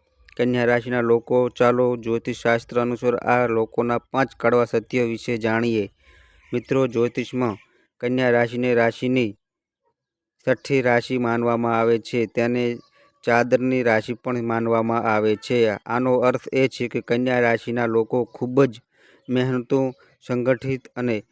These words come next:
વિગતો પર ધ્યાન આપે છે. જો મિત્રો, જ્યોતિષમાં તેમનું પૃથ્વી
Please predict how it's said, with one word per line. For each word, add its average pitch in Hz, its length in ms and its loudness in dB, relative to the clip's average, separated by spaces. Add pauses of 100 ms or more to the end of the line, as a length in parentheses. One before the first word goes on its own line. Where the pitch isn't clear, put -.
(260)
વિગતો 123 400 -2
પર 131 300 0
ધ્યાન 117 400 -2
આપે 110 400 0
છે. 113 320 -4
જો 120 260 -2 (100)
મિત્રો, 123 320 -4
જ્યોતિષમાં 120 600 -4
તેમનું 123 380 -4
પૃથ્વી 123 640 -2